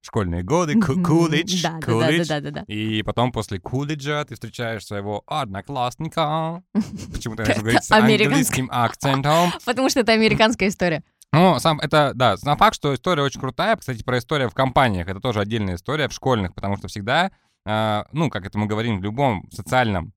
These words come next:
Speaker 1: сообществе, будь то компания друзей, будь то компания коллег, всегда где-то есть, ну, знаешь, так, типа, э, лидеры, да, есть как бы такие ребята, которые среднячки, а есть, находятся там где-то,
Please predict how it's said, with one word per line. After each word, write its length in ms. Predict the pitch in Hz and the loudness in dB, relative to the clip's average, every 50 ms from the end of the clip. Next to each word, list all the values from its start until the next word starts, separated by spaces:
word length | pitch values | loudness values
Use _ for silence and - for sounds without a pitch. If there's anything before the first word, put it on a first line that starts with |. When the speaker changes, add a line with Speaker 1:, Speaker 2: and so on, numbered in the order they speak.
| _ _ | _ _
Speaker 1:
сообществе, 840 | - - 139 113 101 90 - - 101 - - 131 156 175 185 180 156 | -6 -2 -2 0 -2 -2 -4 -8 -12 -10 -8 -4 -2 -2 -2 -2 -4
будь 220 | 123 120 131 123 - | -6 -6 -8 -8 -6
то 100 | 117 101 | -8 -6
компания 440 | - 107 101 90 113 107 101 95 | -4 -4 -4 -2 -2 -2 0 -2
друзей, 420 | 87 87 101 92 85 101 139 165 156 | -2 -4 -4 -6 -4 -4 -4 -4 -4
будь 240 | 113 101 101 - _ | -6 -8 -10 -10 _
то 180 | - 101 95 | -6 -6 -6
компания 460 | 87 92 87 82 98 98 92 87 85 | -6 -6 -6 -4 -4 -4 -2 -4 -4
коллег, 360 | - - 90 117 185 220 220 - _ _ _ _ _ _ _ | -6 -6 -6 -4 -4 -6 -6 -8 _ _ _ _ _ _ _
всегда 200 | - - 143 156 | -4 0 0 2
где-то 160 | 139 104 113 | 2 0 0
есть, 160 | 117 110 95 123 | -2 -2 -2 0
ну, 80 | 123 | 0
знаешь, 180 | 110 110 101 - | 0 0 0 -2
так, 180 | - 87 - | -4 -10 -12
типа, 580 | _ - 87 - 85 - - 95 98 95 87 87 | _ -14 -10 -8 -8 -6 -6 -4 -4 -4 -4 -6
э, 40 | 90 | -6
лидеры, 440 | 120 135 123 95 92 101 113 147 151 | -6 -4 -4 -4 -4 -4 -4 -4 -4
да, 240 | 127 113 127 151 143 | -2 0 0 0 0
есть 280 | 120 107 113 120 - | -2 -2 -4 -4 -6
как 120 | - 107 95 | -6 -8 -10
бы 80 | 95 | -10
такие 260 | 90 98 90 - 101 95 | -10 -10 -10 -8 -8 -8
ребята, 300 | 92 95 98 90 - - | -6 -4 -6 -6 -8 -10
которые 360 | - 87 - 87 85 85 76 | -14 -12 -10 -10 -8 -8 -10
среднячки, 840 | - - 101 95 92 98 95 - - - - 98 98 107 131 - _ _ _ _ _ _ - | -10 -12 -12 -10 -8 -8 -8 -8 -10 -14 -12 -10 -10 -8 -10 -10 _ _ _ _ _ _ -6
а 180 | 95 98 98 95 | -4 -2 -2 -2
есть, 260 | 95 104 135 - - | -2 -4 -6 -6 -6
находятся 500 | 113 101 92 90 - 107 101 92 - - 87 | -8 -6 -6 -6 -4 -2 -4 -4 -4 -6 -10
там 80 | 85 | -10
где-то, 140 | 82 80 - | -10 -12 -14